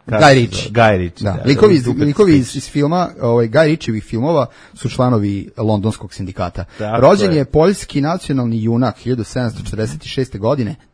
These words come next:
Speaker 2: Tadeusz Košćuško.
Speaker 1: Da, da, da.
Speaker 2: Borac protiv podele Poljske i vođa ustanka protiv Rusa.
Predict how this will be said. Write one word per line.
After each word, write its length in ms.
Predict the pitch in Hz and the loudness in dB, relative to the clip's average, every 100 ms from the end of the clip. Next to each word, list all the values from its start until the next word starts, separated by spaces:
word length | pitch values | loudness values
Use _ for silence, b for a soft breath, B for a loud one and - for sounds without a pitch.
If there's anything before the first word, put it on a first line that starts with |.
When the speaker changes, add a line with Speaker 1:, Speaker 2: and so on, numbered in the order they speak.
| _ | _
Speaker 2:
Tadeusz 680 | 131 135 135 110 104 - - - b b | -2 0 0 -4 -6 -8 -12 -16 b b
Košćuško. 720 | - 107 - 127 107 - 95 - | -8 -8 -4 -4 -4 -6 -12 -14
Speaker 1:
Da, 240 | - 98 101 | -10 -4 -2
da, 240 | 98 90 | 0 -2
da. 100 | 90 | -2
Speaker 2:
Borac 300 | 110 143 190 | 2 2 2
protiv 300 | - 131 117 | -2 -4 -4
podele 420 | 101 135 175 131 104 | -6 -2 0 -2 -2
Poljske 600 | 117 160 202 - 156 151 - | -2 -2 -2 -6 -8 -8 -8
i 200 | 139 147 | -6 -4
vođa 360 | 107 160 120 | 0 0 0
ustanka 380 | 117 - 170 - | -4 -4 -6 -6
protiv 340 | 113 107 107 | -6 -6 -4
Rusa. 460 | 107 139 120 - - | -2 0 -2 -6 -14